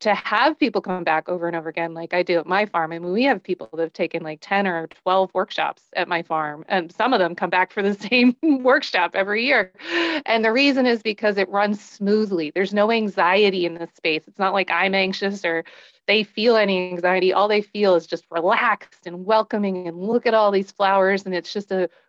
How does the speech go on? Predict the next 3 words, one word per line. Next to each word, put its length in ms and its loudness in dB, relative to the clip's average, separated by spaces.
really 760 0
nice 640 2
experience. 600 -12